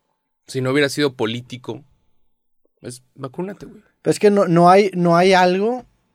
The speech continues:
Speaker 2: que tú puedas instaurar en la sociedad que tenga un cien por ciento de aprobación. No existe, es
Speaker 1: No.
Speaker 2: imposible probabilísticamente hablando. Siempre va a haber un grupo de resistencia.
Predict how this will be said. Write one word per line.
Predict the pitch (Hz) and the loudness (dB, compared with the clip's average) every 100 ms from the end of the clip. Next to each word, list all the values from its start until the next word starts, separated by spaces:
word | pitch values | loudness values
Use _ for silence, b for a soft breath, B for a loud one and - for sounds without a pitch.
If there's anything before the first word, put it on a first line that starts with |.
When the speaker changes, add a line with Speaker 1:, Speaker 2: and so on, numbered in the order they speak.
| _ | _
Speaker 2:
que | - 143 | -8 -8
tú | - 165 | -4 -6
puedas | 165 175 185 180 | 0 2 2 0
instaurar | 190 175 - 139 139 151 | -6 -6 -2 0 2 2
en | 170 | 0
la | |
sociedad | 165 131 131 139 | -6 -6 -4 -4
que | 143 | -6
tenga | 139 151 | -4 -2
un | 139 | -2
cien | 151 143 | -4 -4
por | 147 | -6
ciento | 147 139 | -6 -6
de | 143 | -6
aprobación. | 120 110 113 117 | -4 -4 -4 -4
No | 147 | -4
existe, | - - 131 - 123 | -4 -8 -8 -8 -4
es | |
Speaker 1:
No. | 175 | -4
Speaker 2:
imposible | 175 156 123 160 170 202 202 b b b b _ - | -2 -2 0 2 4 2 0 b b b b _ 2
probabilísticamente | 156 151 151 147 165 - 180 170 156 143 156 | 6 6 6 2 -2 -4 -2 0 0 0 0
hablando. | 139 127 120 | 0 -2 -6
Siempre | - 175 175 185 | -2 -2 0 2
va | |
a | 170 | 2
haber | 175 | 2
un | 165 | 2
grupo | 160 156 165 | 0 2 0
de | |
resistencia. | 143 131 120 123 120 - - | 0 -4 -8 -6 -6 -8 -16